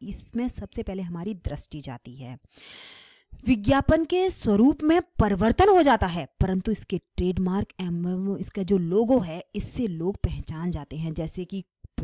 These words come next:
कोको कोला था, ये हमारे कोको कोला हमारा सबसे पहली कंपनी है। कोको कोला का लोगो अलग है।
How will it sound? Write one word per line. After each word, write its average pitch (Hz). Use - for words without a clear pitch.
कोको 202
कोला 160
था, -
ये 160
हमारे 170
कोको 180
कोला 170
हमारा 160
सबसे -
पहली 170
कंपनी 135
है। 120
कोको 208
कोला 202
का 208
लोगो 175
अलग 156
है। 151